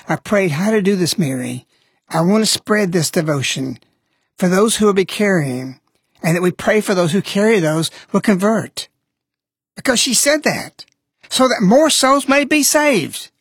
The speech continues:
Without the miraculous medal, there's people going to hell. With the miraculous medal, there's a possibility they'll be saved from hell. So I prayed and I prayed and prayed, and in twenty minutes, I came up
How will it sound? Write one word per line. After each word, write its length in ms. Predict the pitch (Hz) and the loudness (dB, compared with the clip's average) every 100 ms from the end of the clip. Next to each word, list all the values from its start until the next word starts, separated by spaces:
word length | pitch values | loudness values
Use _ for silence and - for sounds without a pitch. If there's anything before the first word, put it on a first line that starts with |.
| _ _ _ _ _ | _ _ _ _ _
Without 360 | 196 185 294 294 | -2 0 0 0
the 80 | 294 | 0
miraculous 400 | 277 247 - 202 | 0 0 -4 -2
medal, 440 | 190 180 226 226 _ _ _ - | 0 0 -2 -6 _ _ _ -2
there's 160 | 247 | -2
people 260 | - 247 196 | 0 -2 0
going 240 | 190 202 | 0 0
to 80 | 226 | 0
hell. 480 | 262 220 127 117 - _ _ _ _ _ _ - | 0 0 -2 -8 -18 _ _ _ _ _ _ 0
With 200 | 226 254 | 0 0
the 80 | 285 | 0
miraculous 460 | 233 208 196 147 | 2 0 -2 -2
medal, 440 | 160 160 170 202 185 _ _ _ | 0 2 0 -4 -8 _ _ _
there's 180 | - 180 | -4 -2
a 60 | 190 | -2
possibility 680 | 226 226 208 190 233 214 220 | -2 -2 0 2 0 2 0
they'll 160 | 214 | 0
be 120 | 202 | 0
saved 480 | 214 - 269 196 226 | -2 0 0 0 -4
from 120 | 202 | -4
hell. 400 | 143 143 120 - - _ _ _ _ _ _ _ _ _ _ _ _ _ _ | -2 -2 -6 -12 -20 _ _ _ _ _ _ _ _ _ _ _ _ _ _
So 180 | - 185 | -6 -4
I 80 | 151 | -4
prayed 360 | - 180 208 | -2 -2 0
and 100 | 226 | 0
I 40 | 180 | -2
prayed 340 | - 180 175 | -2 -4 -2
and 100 | 196 | -4
prayed, 400 | - 185 185 190 _ _ _ _ _ _ - | -6 -6 -6 -8 _ _ _ _ _ _ -2
and 100 | 175 | -2
in 60 | |
twenty 300 | - 240 220 | 0 0 2
minutes, 440 | 220 208 175 - - - - | 2 2 0 -4 -10 -12 -4
I 140 | 185 | -4
came 300 | - 214 185 | 0 0 2
up 340 | 165 143 - | 2 0 -6